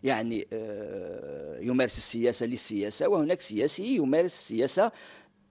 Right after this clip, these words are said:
بإيديولوجية، يعني بأفكار وبخلفية،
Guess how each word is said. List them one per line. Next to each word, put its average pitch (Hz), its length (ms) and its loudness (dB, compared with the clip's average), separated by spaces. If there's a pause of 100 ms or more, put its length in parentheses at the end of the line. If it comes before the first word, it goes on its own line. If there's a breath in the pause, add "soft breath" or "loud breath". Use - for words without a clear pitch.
(160)
بإيديولوجية، 175 960 6
يعني 156 280 4
بأفكار 147 680 0
وبخلفية، 147 960 0